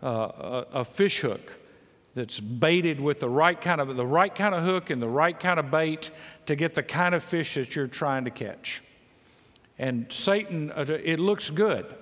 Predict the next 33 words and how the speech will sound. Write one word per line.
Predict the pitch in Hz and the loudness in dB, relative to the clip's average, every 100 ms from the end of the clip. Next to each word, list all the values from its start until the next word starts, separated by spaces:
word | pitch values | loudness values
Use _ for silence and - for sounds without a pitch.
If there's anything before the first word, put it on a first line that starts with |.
| - - - _ | -20 -20 -20 _
for | - 147 | -4 -2
a | |
season. | 123 165 139 107 - - - - _ - | 0 -2 -2 -4 -10 -14 -20 -20 _ 0
I | 190 | 2
mean, | 170 | 2
do | 170 | 2
you | 240 | 0
think | 254 226 - | 0 -2 -2
Satan's | - 185 190 151 | 2 2 0 -2
gonna | 175 151 | -2 0
tempt | - 175 185 | 0 -4 -2
anybody | 170 151 156 160 | -4 0 0 2
by | 143 | 0
something | 131 165 143 139 | -2 -4 -4 -4
and | 135 135 | -2 -2
you | |
go, | 139 135 107 - - - 98 | 0 0 -2 -8 -20 -16 -6
"Ew. | 123 285 277 - - - - - - - - _ _ - 285 _ 508 - - - - - - - _ - | -2 -2 -2 -8 -14 -20 -20 -20 -20 -20 -20 _ _ -20 -20 _ -20 -20 -20 -20 -20 -20 -20 -20 _ -12
Ew." | 131 214 220 104 - - _ _ - - - - - - - - _ _ | -8 -6 -6 -8 -16 -20 _ _ -18 -16 -18 -20 -20 -20 -20 -20 _ _
You, | 120 185 233 | -4 -2 -2
you, | - 190 | -4 -4
you | 165 180 196 | -4 -4 -2
think | 226 180 | -2 0
that's | 180 180 | 0 0
gonna, | 214 196 | -2 -2
no. | 190 214 143 98 - - - - | 2 2 2 0 -10 -20 -20 -4
He | 180 180 | 0 2
makes | 175 196 - | 2 2 0
it | 202 165 | -2 2
look | 180 - | 0 0
attractive | 165 - 202 208 - 110 120 | -6 -4 -4 -4 -6 -10 -8
to | - 113 | -10 -8
us, | - - - | -8 -8 -10